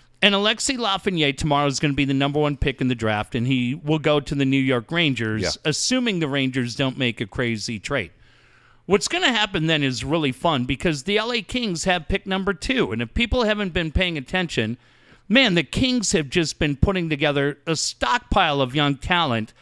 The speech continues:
Speaker 1: that is coming up. A lot of the older players are kinda coming off the books now, and the Kings are really loaded. But they have the opportunity to draft a kid tomorrow named Quinton Byfield, who is eighteen years old, six-foot-five,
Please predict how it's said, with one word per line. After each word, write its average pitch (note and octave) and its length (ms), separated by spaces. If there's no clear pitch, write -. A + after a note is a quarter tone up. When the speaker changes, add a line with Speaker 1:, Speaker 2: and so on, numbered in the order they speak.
Speaker 1:
that F#3 140
is E3+ 200
coming G#3+ 360
up. F3 220
A E3 40
lot E3 280
of F#3+ 60
the F3+ 140
older F#3 300
players F3+ 520
are C#3+ 80
kinda D#3+ 320
coming F#3 360
off E3 220
the D3+ 100
books D3+ 380
now, C#3 340
and C3+ 160
the C3+ 60
Kings F#3+ 560
are C#3+ 180
really E3+ 360
loaded. D3 480
But F3 120
they D4+ 200
have A3+ 180
the G3+ 160
opportunity E3+ 580
to C#3 100
draft C#3 360
a B2+ 40
kid C3 300
tomorrow C3+ 280
named A#2+ 260
Quinton G3+ 320
Byfield, A#2 560
who C3+ 160
is A2 260
eighteen G#3+ 500
years D#3 320
old, A2+ 320
six-foot-five, C#3 1200